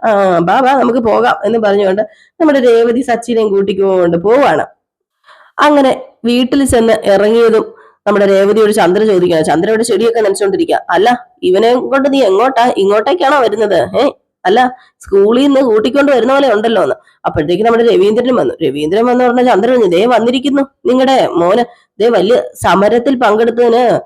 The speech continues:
പോലീസ് പിടിച്ചോണ്ട് പോയി, സമരനായകനെ വെറുതെ വിട്ടു. ദേ വന്നിരിക്കുന്നു, ആദരിക്ക്, സ്വീകരിക്ക്, ആരതി ഒഴിയ" എന്നൊക്കെ. ഇത് കേട്ടതും നമ്മുടെ രവീന്ദ്രന് എന്തോ പോലെ ആയിട്ടോ.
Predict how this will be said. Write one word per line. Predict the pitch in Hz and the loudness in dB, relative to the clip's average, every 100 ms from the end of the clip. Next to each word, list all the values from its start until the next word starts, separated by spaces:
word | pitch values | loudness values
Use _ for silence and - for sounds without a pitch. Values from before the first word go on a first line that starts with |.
| - 196 | -4 0
പോലീസ് | 196 226 | 2 0
പിടിച്ചോണ്ട് | 254 214 233 233 | -2 -2 0 2
പോയി, | 226 196 247 170 | 2 2 0 -2
സമരനായകനെ | - 196 214 269 233 202 226 | -2 -2 0 0 0 2 2
വെറുതെ | 247 208 220 294 | 0 0 0 0
വിട്ടു. | 240 - - - | 0 -4 -6 -2
ദേ | 254 | 0
വന്നിരിക്കുന്നു, | 262 262 269 277 208 - - | 0 0 -2 -4 -6 -6 -2
ആദരിക്ക്, | 196 240 302 262 175 - | 0 2 0 -2 -4 -6
സ്വീകരിക്ക്, | - 214 247 302 254 180 - 208 | -4 -2 -2 -2 -2 -4 -2 0
ആരതി | 220 269 330 | 2 2 2
ഒഴിയ" | 302 262 190 - | 2 0 -2 -2
എന്നൊക്കെ. | 180 190 185 - _ _ _ | -2 -2 -2 -8 _ _ _
ഇത് | 180 175 | -2 2
കേട്ടതും | 202 196 202 220 - | 2 0 0 -2 -2
നമ്മുടെ | 208 202 220 - 214 | -2 0 0 0 0
രവീന്ദ്രന് | 190 202 208 220 233 | 0 0 0 0 2
എന്തോ | 208 196 220 | 2 2 2
പോലെ | 214 202 | 2 2
ആയിട്ടോ. | 180 175 | 0 0